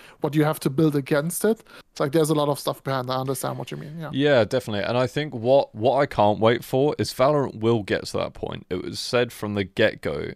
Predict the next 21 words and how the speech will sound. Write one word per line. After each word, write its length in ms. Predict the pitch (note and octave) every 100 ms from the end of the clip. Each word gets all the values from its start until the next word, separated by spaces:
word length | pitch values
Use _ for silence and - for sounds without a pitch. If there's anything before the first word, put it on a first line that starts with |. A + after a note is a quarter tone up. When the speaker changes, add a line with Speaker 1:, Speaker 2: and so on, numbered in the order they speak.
| -
Speaker 2:
that 180 | G#2 F2+
Valorant 540 | F#2+ A2 A#2+ B2 A2+ -
will 220 | G2+ F#2
one 280 | F#2+ G#2 A2+
day 200 | G#2 F#2+
have 260 | A#2+ F#2
that 200 | - E2
pick 180 | - F#2
and 120 | F#2
ban 260 | F#2 F#2+ F2+
system. 460 | - - - - - _ _ _ _ _ _ _ -
Cu-, 220 | A#2+ G2+
currently, 400 | - C3 A2+ A2
they 180 | G2+ G2+
don't 240 | A#2+ G2+
have 160 | G2+ G2
enough 200 | F#2+ F#2
agents 380 | F2+ - -
to 100 | -
do 80 | -
it 200 | E2+ -